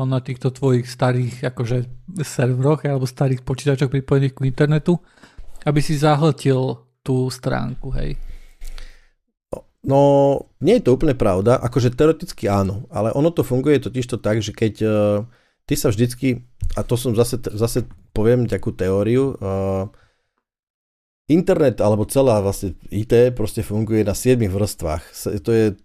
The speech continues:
Speaker 2: to je prvá vec, ktorú sa ľudia učia, keď za-, jak začnú s I T čkom, že je to proste sedem vrství model osy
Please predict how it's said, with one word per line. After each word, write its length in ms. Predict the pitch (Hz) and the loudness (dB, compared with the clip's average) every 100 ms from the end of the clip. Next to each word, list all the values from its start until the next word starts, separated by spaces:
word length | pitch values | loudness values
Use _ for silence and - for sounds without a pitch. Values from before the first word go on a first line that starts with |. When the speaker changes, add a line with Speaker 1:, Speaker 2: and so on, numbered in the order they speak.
| - | 0
Speaker 2:
to 160 | 117 | 2
je 0 | |
prvá 320 | 98 127 131 | 4 4 4
vec, 160 | 110 110 | 2 0
ktorú 240 | - 104 | -2 -2
sa 160 | - 98 | 0 0
ľudia 320 | 101 101 92 | 0 0 0
učia, 280 | 101 - 104 | -2 -2 -4
keď 280 | - 95 98 | -4 -4 -4
za-, 40 | |
jak 160 | 92 95 | -2 -2
začnú 320 | 101 104 110 | -2 -2 -4
s 40 | 92 | -4
I 60 | 90 | -2
T 200 | 113 - | -4 -2
čkom, 240 | 131 123 | 0 2
že 160 | 104 95 | 0 -2
je 40 | |
to 100 | - | -6
proste 320 | 92 98 - | -8 -8 -8
sedem 320 | - 120 123 110 | -2 2 2 2
vrství 760 | 113 - 101 101 117 135 151 - _ | 0 -2 -4 0 2 0 -2 -8 _
model 600 | 92 110 107 101 90 80 - | -4 -2 0 0 -2 -6 -6
osy 480 | 95 - 151 180 | -6 -2 -2 -2